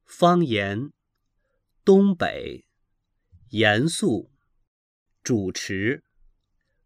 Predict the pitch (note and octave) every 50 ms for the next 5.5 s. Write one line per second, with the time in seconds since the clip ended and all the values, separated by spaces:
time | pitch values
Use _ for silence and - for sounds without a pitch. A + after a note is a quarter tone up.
0 | _ - - - - G#2 G2 F#2 F#2 G2+ A#2 C3+ D3 D3+ D#3 E3 E3 E3 _ _
1 | _ _ _ _ _ _ _ _ _ _ _ _ _ _ _ _ - B2 A2+ A#2
2 | D3 F3+ D3+ G#2 - - A#2 C#3+ F#3 D3+ G2+ E2+ D#2+ _ _ _ _ _ _ _
3 | _ _ _ _ _ _ _ _ _ _ - - - F#3 F#3+ G3 G3 - - G2+
4 | G#2+ B2+ D#3 - - E3 A#2 F2+ E2+ - _ - - - - G2 F2 F#2 - -
5 | D3+ D#3+ E3+ F3+ F3+ C#3+ F#2+ - -